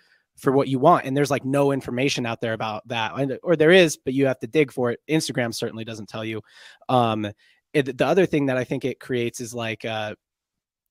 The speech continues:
right, the other thing, I think that reason this happens on the, on the tech side or on the, um, we'll call it brand side, you know, the reason this happens in Instagram or in Gorgias is because at a certain point, uh, their,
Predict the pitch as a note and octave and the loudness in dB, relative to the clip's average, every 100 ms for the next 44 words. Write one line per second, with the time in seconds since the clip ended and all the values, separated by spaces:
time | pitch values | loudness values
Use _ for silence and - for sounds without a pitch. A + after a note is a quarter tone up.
0 | - - D3 D3+ D#3+ E3+ F3 D#3+ B2 E3+ | -12 0 2 4 4 2 0 -2 0 0
1 | D3+ C#3 - B2 D3 D3+ B2 - A2 G#2+ | 2 0 -2 -2 0 2 -2 -4 -8 -8
2 | A2+ A2 G#2+ G#2+ G#2 G#2 - A2+ G#2 - | -8 -8 -8 -8 -8 -8 -10 -10 -10 -6
3 | D3 - A2 G#2+ - A2+ A2+ A2 G#2 - | -6 -6 -8 -8 -8 -6 -6 -6 -10 -12
4 | - - - _ - A#2 G#2+ G2+ _ - | -20 -20 -20 _ -4 -2 -2 -6 _ -10
5 | A2+ C3 A2+ - A2+ A#2+ D3+ D3+ D#3 - | -4 -2 -2 -6 -8 -6 -4 -4 -6 -12
6 | - A#2 G#2+ B2+ D3 D#3 C3+ C3 C3 A#2+ | -10 -8 -4 -2 0 0 -2 -2 -4 -6
7 | A2+ A#2 A#2+ A2 G#2+ A2 A2 G#2+ G#2+ A2+ | -8 -10 -8 -8 -8 -10 -10 -10 -10 -10
8 | G#2 - B2 A2 A#2 A2+ G#2 - - - | -12 -12 -10 -8 -8 -8 -10 -16 -20 -20
9 | _ C#3 B2+ A#2+ D#3 F#3 F#3 - B2 B2 | _ 2 2 4 6 6 4 0 0 0
10 | A#2 - _ _ _ _ _ _ - B2 | -2 -4 _ _ _ _ _ _ -4 0
11 | A#2 G#2+ G#2 - A2+ A2+ B2+ B2+ B2+ B2 | 2 0 -2 -8 -12 -2 2 4 6 4
12 | A#2 | 0